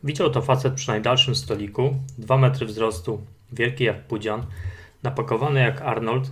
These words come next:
za najlepszych lat, ręka jak dwa bochny. Podszedł, wcisnął mocno, mocniej i nic.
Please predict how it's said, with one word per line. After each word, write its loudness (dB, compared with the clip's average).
za -2
najlepszych 0
lat, -4
ręka 0
jak 4
dwa 2
bochny. -4
Podszedł, 2
wcisnął -4
mocno, -2
mocniej -2
i -4
nic. -4